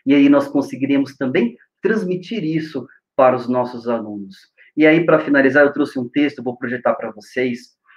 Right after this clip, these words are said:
que é de autoria do Sagrado Mestre Masaharu Taniguchi, também, do livro Meditando sobre a Vida.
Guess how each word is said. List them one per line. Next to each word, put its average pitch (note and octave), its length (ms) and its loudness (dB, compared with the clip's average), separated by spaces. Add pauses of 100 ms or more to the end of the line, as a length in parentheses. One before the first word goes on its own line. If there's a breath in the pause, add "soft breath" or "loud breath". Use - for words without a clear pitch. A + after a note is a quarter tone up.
(240 soft breath)
que C3+ 80 -2
é C3+ 40 4
de C#3 100 0
autoria C#3 300 0
do C3 80 -10
Sagrado B2+ 440 0
Mestre A#2+ 360 -2
Masaharu A2+ 720 -4
Taniguchi, G#2+ 680 -8 (180)
também, A#2 580 -6 (920 loud breath)
do C#3+ 80 -2
livro C3 260 0
Meditando B2 840 2
sobre A#2+ 460 -6
a G#2 80 -8
Vida. A2+ 500 -8